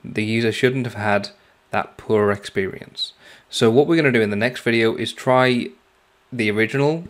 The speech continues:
method again, but we're gonna use some of the techniques that we figured out through the Facebook groups and through the YouTube comments to see if that can actually help us.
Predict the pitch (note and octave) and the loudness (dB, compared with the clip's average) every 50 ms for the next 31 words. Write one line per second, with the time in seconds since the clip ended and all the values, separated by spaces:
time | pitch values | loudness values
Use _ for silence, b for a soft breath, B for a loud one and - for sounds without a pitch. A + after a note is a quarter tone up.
0 | - - - - A#2 G#2+ G#2 - A#2 C#3 B2+ A2 F#2 F#2 F#2+ G2+ b b b b | -18 -18 -10 -6 -6 -4 -4 -2 -2 -2 -2 -2 -4 -6 -8 -12 b b b b
1 | b b b _ - A2 A2 A#2+ B2 C3 C3 C3 C3 B2+ B2+ - C#3 A#2 G#2+ G#2 | b b b _ -8 -4 -2 0 2 2 2 2 0 0 -2 -2 -2 -2 -2 -4
2 | - - _ _ - - G2+ - - A2 A2 B2+ C3+ C3+ - - - D3 - C3+ | -6 -10 _ _ -6 -6 -6 -4 -4 -2 -2 -2 -2 -4 -8 -8 -6 -6 -6 -6
3 | C3+ C3+ - - C3 A#2+ A#2+ A2+ G#2+ G2+ G2+ F#2 - - - - G#2+ G2+ G2 F#2+ | -8 -10 -6 -4 -2 -2 0 0 0 -2 -2 -4 -6 -10 -12 -6 -4 -4 -4 -4
4 | G2 F#2+ B B B B B - - - - - A#2+ A#2+ A#2 - - - A2+ A#2+ | -6 -10 B B B B B -18 -16 -14 -4 0 0 0 0 -2 -4 -6 -6 -6
5 | - - A2+ A2 A2 G#2+ - - - - - B B B B B B B _ G#2+ | -4 -2 0 0 0 -2 -6 -12 -12 -12 -12 B B B B B B B _ -4
6 | G#2 G2+ G2+ G2+ G2 - A2 G2 F#2+ G2 G2+ G#2+ A#2 A#2 A#2 - - A2 - - | -2 -2 -2 -4 -6 -6 -8 -6 -6 -6 -6 -4 -4 -4 -4 -4 -8 -8 -8 -6
7 | - G#2 F#2+ F#2+ F#2+ F#2 - - - A2 G#2 - - C3 C#3 C#3+ C3+ C#3 C3+ F#2+ | -6 -6 -6 -6 -10 -12 -14 -12 -10 -8 -6 -2 0 0 2 0 0 -2 -4 -4
8 | - - - - - - G2+ - - - G#2 G#2 G2+ G2+ G2 F#2+ G2 - - - | -4 -8 -10 -8 -6 -8 -8 -8 -10 -10 -8 -8 -6 -6 -6 -6 -8 -10 -16 -14
9 | - - - | -12 -12 -12